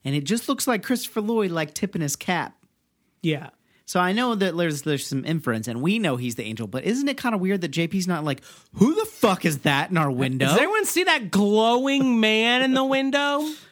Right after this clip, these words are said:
Speaker 1: just feel like he should have been a little bit more like, "What?"
Speaker 2: Well, I mean, I think at that point, uh, pardon the pun, but I've lost all faith in the movie. <laughs> So I'm like, "You know what? Fuck it. Sure.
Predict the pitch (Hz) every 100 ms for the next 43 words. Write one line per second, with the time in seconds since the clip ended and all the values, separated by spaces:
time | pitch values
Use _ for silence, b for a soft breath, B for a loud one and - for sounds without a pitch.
0 | B - 302 - 202 160 131 120 131 107
1 | 107 104 110 101 98 95 90 90 _ _
2 | _ - 107 156 185 208 214 220 208 -
3 | - _ _ _ B B B 185 - 202
4 | 214 220 220 220 220 247 214 202 180 170
5 | 160 160 - 147 139 135 - 156 143 151
6 | 175 147 143 147 156 147 - 175 151 -
7 | 180 170 180 226 247 254 277 254 254 269
8 | - 247 220 220 - B 254 254 294 294
9 | 294 294 - - 240 214 214 156 - -
10 | - 214 160 143